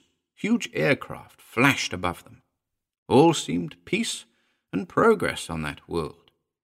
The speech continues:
Generation after generation ticked by as we watched. Then came a mad stir of movement, a wild scurrying about of the little folk,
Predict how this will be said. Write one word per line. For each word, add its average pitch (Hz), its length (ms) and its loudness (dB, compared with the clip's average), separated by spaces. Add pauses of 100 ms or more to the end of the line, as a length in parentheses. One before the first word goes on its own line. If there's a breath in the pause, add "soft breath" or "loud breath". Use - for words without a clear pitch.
(200)
Generation 175 840 2
after 135 320 0
generation 104 800 2
ticked - 380 -6
by 104 260 4
as 90 160 -6
we 92 140 -8
watched. 90 520 -10 (840)
Then 135 400 2
came 139 320 0
a 104 60 4
mad 131 420 2
stir 139 480 4
of 110 140 2
movement, 107 680 2 (460)
a 170 80 2
wild 165 400 4
scurrying 143 600 4
about 123 420 4
of 85 120 -12
the 95 80 2
little 90 260 -2
folk, - 520 -12